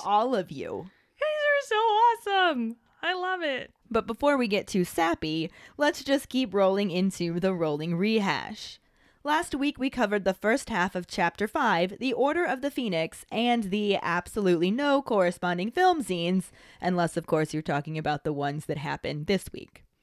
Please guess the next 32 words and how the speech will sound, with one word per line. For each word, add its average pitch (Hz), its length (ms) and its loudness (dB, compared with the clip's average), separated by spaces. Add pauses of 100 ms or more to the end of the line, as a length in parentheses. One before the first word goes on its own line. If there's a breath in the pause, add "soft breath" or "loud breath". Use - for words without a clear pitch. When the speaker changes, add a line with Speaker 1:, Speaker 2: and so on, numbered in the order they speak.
(220)
Speaker 2:
Yeah. 214 220 -6 (960 loud breath)
Speaker 1:
Sirius 294 580 2
shares 165 440 0
just 208 380 0
how 220 180 0
happy 214 460 -2
he 202 260 0
is 185 220 0
to 185 80 -6
be 175 160 2
back 170 320 2
in 180 80 0
his 175 200 -2
parents' 170 420 -2
house. 165 640 -6 (840)
When 240 180 2
it 240 140 -2
comes 277 300 -2
to 269 100 -2
cleaning 254 420 0
up 247 220 4
after 208 340 0
the 180 120 2
meeting, 185 540 0 (260 soft breath)
Bill 285 240 2
seems 320 380 -8
to 294 100 -6
forget 277 440 0
that 262 100 -4
he 269 180 -2
has 269 260 -4
magic. 240 760 -4